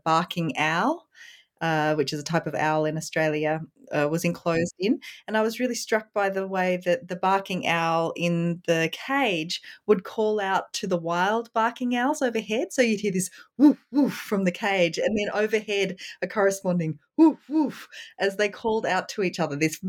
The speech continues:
very wild creature and this very captive creature, um, still communicating with each other. And, and seeing these creatures, um, in their enclosures, uh, very much reliant, as,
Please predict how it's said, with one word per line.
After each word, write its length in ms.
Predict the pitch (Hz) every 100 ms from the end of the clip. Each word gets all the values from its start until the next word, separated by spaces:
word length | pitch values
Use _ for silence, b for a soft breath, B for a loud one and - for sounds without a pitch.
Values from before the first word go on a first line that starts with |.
| 185
very 340 | 247 294 294 240
wild 480 | 180 160 156 151 -
creature 540 | 151 131 - 147 143 B B B
and 180 | 165 180
this 140 | 175 -
very 320 | 190 190 180
captive 500 | 185 165 - - 151
creature, 600 | - 156 165 - 143 139 - b b b 165
um, 360 | 160 160 156
still 400 | - - 226 220
communicating 920 | 214 170 160 156 - 156 165 139 151 -
with 140 | 160
each 220 | 151 -
other. 220 | 143 147 - - B B B B
And, 380 | 185 185 185 - - _
and 240 | 185 196 190
seeing 520 | - 233 233 233 233
these 240 | 220 208
creatures, 720 | - 196 180 - 180 170 175 -
um, 320 | 160 160 160 160
in 160 | 196
their 140 | 214 202
enclosures, 760 | 190 - 170 175 165 160 - - B B B B B B B
uh, 520 | - 170 160 160 156 143 - _ -
very 400 | 190 254 311 339
much 260 | 294 - -
reliant, 680 | 196 180 180 170 156 - - _ _ -
as, 360 | 226 233 226